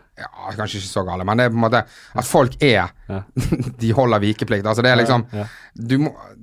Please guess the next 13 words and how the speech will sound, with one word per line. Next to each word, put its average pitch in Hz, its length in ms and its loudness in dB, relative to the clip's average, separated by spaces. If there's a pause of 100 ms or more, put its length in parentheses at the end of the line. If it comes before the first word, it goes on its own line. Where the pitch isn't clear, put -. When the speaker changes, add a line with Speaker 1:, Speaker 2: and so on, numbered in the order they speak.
(160)
Speaker 1:
det 135 140 -2
gøyeste 143 420 2
er 151 180 2
jo 113 100 2
at - 80 -6
du 107 260 -4
bare 110 240 0
kan 92 380 -4 (300)
gjøre 92 380 -4 (160)
hva 95 120 -2
du 92 60 -4
vil, 90 100 -10
altså. 98 260 -4